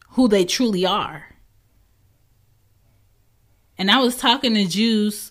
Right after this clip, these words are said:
on a tweet a few weeks ago, and I'm just like, I don't have any, uh,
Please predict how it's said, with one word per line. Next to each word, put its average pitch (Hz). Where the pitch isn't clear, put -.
on 185
a 170
tweet 220
a 170
few 196
weeks 208
ago, 175
and 185
I'm 247
just 214
like, 180
I 277
don't 349
have 226
any, 185
uh, 151